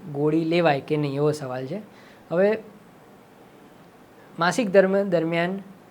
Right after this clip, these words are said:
દુખાવા માટે પેઇનકિલર દવાઓ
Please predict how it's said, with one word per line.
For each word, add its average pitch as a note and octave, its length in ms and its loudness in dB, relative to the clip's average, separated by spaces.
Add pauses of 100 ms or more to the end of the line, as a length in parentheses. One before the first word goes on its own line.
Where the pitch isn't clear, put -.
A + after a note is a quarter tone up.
(480)
દુખાવા G3+ 460 4
માટે F3+ 560 -2 (1000)
પેઇનકિલર G3+ 580 6
દવાઓ F3 480 4